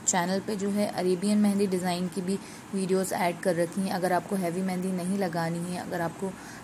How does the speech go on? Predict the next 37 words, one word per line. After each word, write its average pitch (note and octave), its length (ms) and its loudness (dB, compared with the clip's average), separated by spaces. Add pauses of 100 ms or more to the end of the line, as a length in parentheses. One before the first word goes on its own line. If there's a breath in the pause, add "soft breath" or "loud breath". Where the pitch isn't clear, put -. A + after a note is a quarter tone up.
(100)
simple G3+ 260 2
मेहंदी F#3+ 300 4
लगानी E3+ 380 0
है F3 180 -4
किसी G3+ 240 0
और F3+ 200 4
function F#3+ 460 0
के F3+ 120 -2
लिए, F3 200 -4
तो - 100 -6
आप F3+ 220 0
वहाँ F3 160 -4
से F3+ 120 -4
जाके E3+ 260 -2
चेकआउट E3+ 400 0
कर G#3 100 0
सकते G3 340 -4
हैं। F#3 140 -4
काफ़ी F3 260 -4
सारे F3+ 300 -4
जो F3+ 100 -4
है F#3 200 -2 (400 loud breath)
मैंने F#3 200 0
designs F3+ 480 0
अरेबियन F#3+ 440 0
मेहंदी G#3 280 4
के F#3+ 140 0
भी F#3+ 180 0 (240)
ऐड E3+ 260 -2
कर F3+ 160 2
रखे E3+ 260 -2
हैं E3+ 120 -6
अपने E3+ 160 -4
channel D#3+ 380 -4
पे। F3 160 -2 (340)
And F3 340 -2 (440 loud breath)
मैं G3+ 240 2